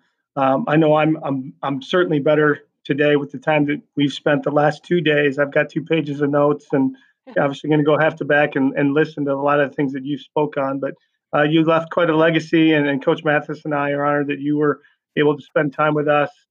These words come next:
Speaker 1: Um, thank you for the time at Linn-Mar, uh, and, and getting to know you and getting to do this, uh, this podcast is, is a, is a real privilege and a, and a joy and honor. So, uh, best to you in your new endeavors. And
Speaker 2: Thank
Speaker 1: I, I
Speaker 2: you.
Speaker 1: know that you will be successful.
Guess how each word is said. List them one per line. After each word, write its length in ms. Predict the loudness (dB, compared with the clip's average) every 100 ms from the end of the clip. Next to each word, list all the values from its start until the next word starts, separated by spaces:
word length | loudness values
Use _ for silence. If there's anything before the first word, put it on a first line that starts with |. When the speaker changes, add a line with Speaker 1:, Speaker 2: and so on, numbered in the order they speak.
| _ _ _ -6
Speaker 1:
Um, 480 | -2 0 -2 -4 -10 _ _ -6
thank 160 | -2 -2
you 80 | 0
for 60 |
the 80 | -2
time 300 | 0 0 2
at 120 | 0
Linn-Mar, 460 | 2 2 4 4 0 -4 _ _ -2
uh, 300 | 0 2 0
and, 300 | 0 0 0
and 220 | -2 -4 0
getting 240 | 0 0
to 80 | 0
know 120 | 0
you 160 | 2 2
and 220 | 2 -2
getting 260 | -2 -2 -2
to 60 |
do 160 | -2 0
this, 240 | 0 -2 0
uh, 280 | 2 2 0 -4
this 180 | -8 -6 -2
podcast 460 | -2 -2 -6 -6 -8
is, 120 | -20 _
is 120 | -18 -12
a, 100 | -12 _ _
is 80 | -12
a 80 | -8
real 320 | -2 0 0
privilege 480 | 0 -2 0 0 2
and 120 | 2
a, 80 | 2 0
and 100 | -4
a 80 | -4
joy 280 | -2 0 0
and 100 | 0
honor. 260 | -2 -4
So, 300 | -8 -2 -2 -2 -20 -20 _
uh, 160 | -2 0
best 320 | 2 0 0
to 80 | 2
you 160 | 2 4
in 60 |
your 140 | 4 4
new 200 | 4 4
endeavors. 540 | 4 4 2 0 -2 -16 _ _ -2
And 180 | 0 2
Speaker 2:
Thank 220 | 0 0
Speaker 1:
I, 60 | 0
I 20 |
Speaker 2:
you. 80 | 2
Speaker 1:
know 200 | 2 2
that 120 | 0
you 180 | 0 0
will 120 | -2
be 100 | -4
successful. 760 | -6 -10 -4 -4 -4 -8 -8